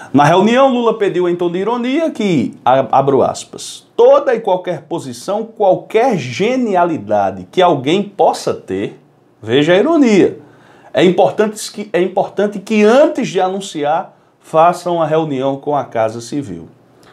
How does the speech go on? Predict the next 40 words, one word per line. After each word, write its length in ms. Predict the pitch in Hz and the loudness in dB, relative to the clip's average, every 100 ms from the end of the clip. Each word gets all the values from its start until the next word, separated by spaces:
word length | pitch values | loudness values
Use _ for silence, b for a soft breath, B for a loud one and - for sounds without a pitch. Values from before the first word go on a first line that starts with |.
| B B B | B B B
Segundo 360 | - 202 202 | 2 4 6
a 40 | 170 | 4
revista 360 | 160 175 240 | 4 2 0
Veja, 320 | 214 254 208 | 2 0 0
como 200 | 160 160 | -4 -4
frisei 380 | 160 147 135 151 | -4 -4 -2 -2
no 80 | 139 | -2
início 280 | 139 139 180 | -2 -4 -2
do 100 | 214 | 0
vídeo, 320 | 214 262 226 | 0 0 0
trata-se 460 | 214 190 185 175 160 | 2 2 2 -2 -4
de 100 | 156 | -2
Márcio 320 | 151 170 214 | -2 -2 -6
França, 440 | 226 247 247 302 B B B | -2 -2 -4 -10 B B B
que 100 | - | 2
anunciou 440 | 226 233 226 226 226 | 2 2 -2 -2 0
recentemente 580 | 208 202 208 190 202 208 | 0 0 -4 -4 -4 -4
o 40 | |
programa 440 | 190 180 196 190 | -2 0 0 0
Voa 320 | 160 175 180 170 | 2 4 4 4
Brasil, 540 | 160 127 127 151 139 B B B - | 4 2 2 -2 -2 B B B -8
de 60 | |
descontos 520 | 175 196 - 190 190 180 | -4 -4 0 0 2 0
em 100 | 175 | 2
passagens 540 | 165 160 151 160 160 | 2 4 2 2 4
aéreas 560 | 180 180 208 214 214 b b | 4 4 2 0 -4 b b
para 140 | 185 190 | 0 2
uma 100 | 185 | 0
faixa 440 | 165 165 170 185 | 2 2 2 -2
da 200 | 147 147 | 0 0
população. 800 | 147 147 143 147 143 - 71 - _ b b b | -2 -6 -2 -2 -2 -8 -16 -16 _ b b b
O 140 | 160 | 0
plano 300 | 160 185 175 | 4 2 2
prevê 280 | 165 147 185 | 0 0 -2
doze 540 | 127 160 226 233 190 | 0 2 4 4 0
milhões 460 | 185 147 156 185 160 | -6 -6 -6 -6 -8
de 100 | 170 | -8
passagens 760 | 139 127 - 151 151 160 156 | -6 -6 -4 -2 -2 -6 -10
por 320 | - - 196 | -8 0 2
ano. 420 | 175 165 151 110 | 4 2 0 -4